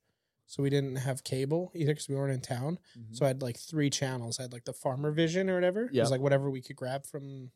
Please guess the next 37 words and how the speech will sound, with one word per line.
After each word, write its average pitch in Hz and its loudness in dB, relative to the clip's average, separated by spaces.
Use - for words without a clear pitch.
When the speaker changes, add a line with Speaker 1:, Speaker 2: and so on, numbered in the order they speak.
Speaker 1:
on, 135 -4
on 131 -8
out 135 -4
in 123 -16
the 131 -18
s-, - -8
out 135 -8
in 123 -20
the 120 -16
space - -4
there. 165 -2
And 135 4
every 143 4
Sunday 143 6
was, 131 2
was, 131 0
like, 120 -8
c-, - -6
cartoons 127 0
or 113 -10
something, - -8
and 135 -6
I 127 -6
w-, 123 -8
I 127 -8
watched 123 -10
cartoons. 127 -4
Speaker 2:
So - 0
what 131 6
did 156 2
you 139 2
do 120 2
with 156 0
your 101 -4
time 113 -8
at - -20
that 92 -10